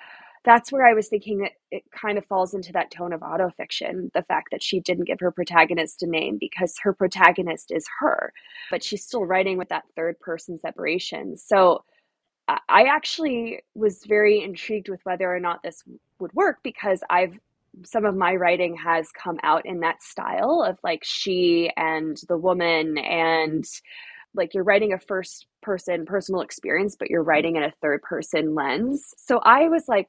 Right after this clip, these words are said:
"Oh, it's interesting. How is she using it?" And I sort of went with it because I want to be successful with my writing in that way. <laughs> But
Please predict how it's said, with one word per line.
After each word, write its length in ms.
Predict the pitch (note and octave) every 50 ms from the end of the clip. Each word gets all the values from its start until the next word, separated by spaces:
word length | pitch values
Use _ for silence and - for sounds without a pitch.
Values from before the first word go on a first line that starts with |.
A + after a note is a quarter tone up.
| _ -
"Oh, 300 | F#4 G#4+ A4 F4 C4 A#3+
it's 180 | C#4 - -
interesting. 480 | - D4+ D#4 D#4 D4+ - - D4 B3+ A#3+
How 180 | G#3+ A#3 A3+ A3
is 80 | G#3+
she 180 | - - - G3
using 400 | G3 A#3 C4 C4+ A#3+ C4+ B3 B3
it?" 180 | A#3 A3 -
And 120 | - F3+ -
I 160 | - G3 G#3
sort 240 | - - B3 G#3+ G#3
of 120 | F#3+ D#3
went 280 | E3 F#3+ G#3+ G3+ - -
with 220 | F#3+ G3+ G#3 -
it 160 | F#3 C#3 - - -
because 720 | F#3 - - G3 F#3+ F3 E3+ F3 E3+ D#3 - - - - _ _
I 120 | F#3 F#3 F#3
want 300 | F3+ F3+ F3 E3 - -
to 140 | - G3+ F#3
be 340 | - F#3+ F3 E3 D#3+ - -
successful 640 | - - - - - - - - - - - - -
with 160 | - - -
my 160 | F#3 E3+ G3+
writing 340 | C4+ D#4 D#4+ E4 F#4 F#4 F4
in 100 | G4+ F4+
that 180 | G4 A4 A4+ -
way. 120 | - A#4 C5+ D5 D5+ -
<laughs> 500 | B3+ G#3+ G#3+ G#3 - - - E4+ D4+ -
But 360 | - - - - C#4 C4